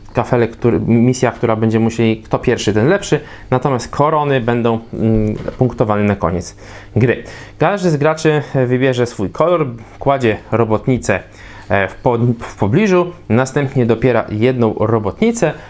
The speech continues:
bierze odpowiedni dochód startowy w zależności od kolejności,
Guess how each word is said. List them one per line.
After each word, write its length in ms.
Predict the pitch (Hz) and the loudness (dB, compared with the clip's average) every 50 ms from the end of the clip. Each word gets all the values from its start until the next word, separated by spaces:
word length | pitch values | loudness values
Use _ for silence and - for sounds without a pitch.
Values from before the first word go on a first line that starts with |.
| - - - | -16 -8 -2
bierze 360 | 110 139 156 143 123 123 - | 2 2 2 2 2 2 2
odpowiedni 760 | - 117 - - 120 110 117 127 120 110 107 - 104 101 98 - - - | 0 0 -2 -2 -2 2 2 2 0 0 0 0 0 0 0 -4 -4 -2
dochód 500 | 104 104 101 160 196 - - 170 165 165 | -2 0 2 0 0 0 0 -2 -2 -2
startowy 540 | - - 127 117 110 - - 165 151 139 117 | -4 -2 -2 -2 -2 0 -2 0 0 0 0
w 40 | |
zależności 640 | 113 113 110 107 104 107 117 123 120 - - - - | 2 2 0 0 0 2 0 0 0 -2 -6 -4 -2
od 200 | 113 110 - - - - - - - - | -2 -2 -4 -6 -18 -18 -20 -20 -14 -4
kolejności, 760 | - 120 107 104 104 117 170 214 214 - - - 170 170 170 | -2 0 0 2 2 2 2 2 0 -2 0 0 0 0 -2